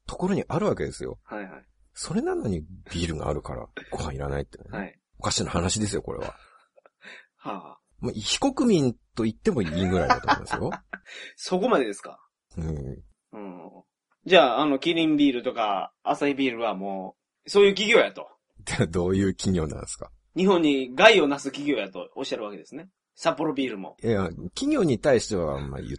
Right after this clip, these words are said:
Speaker 1: 言ってないですけど、
Speaker 2: <laughs>
Speaker 1: そういうことは。
Speaker 2: はあ。
Speaker 1: 違うんです。ビール飲んでご飯セット食べりゃいいんですよ。
Speaker 2: ああ、なるほどね。
Speaker 1: それでいいじゃないですか。
Speaker 2: ああ。ああ、<laughs> あ、なるほどね。はい。
Speaker 1: ご飯セットを食べてください。
Speaker 2: ああ、わかりました。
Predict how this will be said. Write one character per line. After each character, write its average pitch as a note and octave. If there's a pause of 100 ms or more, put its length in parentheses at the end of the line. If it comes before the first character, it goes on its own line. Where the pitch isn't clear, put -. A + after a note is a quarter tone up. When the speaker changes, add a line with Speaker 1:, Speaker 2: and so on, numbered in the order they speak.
Speaker 1:
言 -
っ -
て -
な -
い -
で -
す -
け -
ど、 C#2+ (360)
Speaker 2:
<laughs> -
Speaker 1:
そ -
う -
い D#2
う D2
こ D#2
と B1+
は。 B1+
Speaker 2:
は A#1+ (580)
あ。 F#2+ (360)
Speaker 1:
違 F#2
う G#2+
ん -
で -
す。 -
ビ C#4
ー F#3+
ル C#3
飲 G#3
ん G3
で G#2+
ご F2+
飯 E3
セ F#3+
ッ F3+
ト D2+
食 F#2+
べ A2
り D#2+
ゃ -
い C#2+
い D2
ん C2+
で C2+
す -
よ。 - (400)
Speaker 2:
あ A2+
あ、 G#2+
な B2
る A#2
ほ G#2+
ど G#2+
ね。 D#3+ (100)
Speaker 1:
そ -
れ G#2
で F#2
い -
い E2
じ C#2+
ゃ -
な G#1
い -
で -
す -
か。 -
Speaker 2:
あ -
あ。 - (460)
あ A#2 (240)
あ、 - (540)
<laughs> -
あ、 A2
な A#2+
る A2+
ほ G#2
ど A2+
ね。 G#3
は F2+
い。 -
Speaker 1:
ご B2
飯 G#3+
セ A#3
ッ A3 (100)
ト C3
を -
食 F2+
べ D#2+
て -
く -
だ F2
さ -
い。 -
Speaker 2:
あ G#2
あ、 A2+
わ G#2
か G2
り F#2
ま F2
し -
た。 -